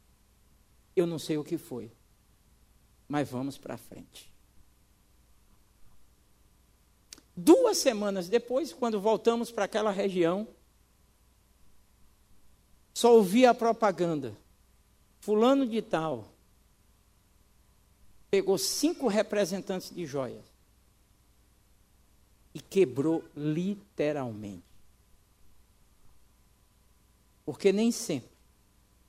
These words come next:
aquilo que parece ser bom é seguro. E quando a gente não está conectado com o reino de Deus e com o rei,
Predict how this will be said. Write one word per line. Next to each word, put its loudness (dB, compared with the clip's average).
aquilo 0
que -6
parece -4
ser -6
bom -12
é 0
seguro. -10
E -8
quando 10
a 8
gente 2
não -2
está -2
conectado -2
com -2
o -2
reino 4
de -6
Deus -2
e -10
com -6
o -8
rei, -6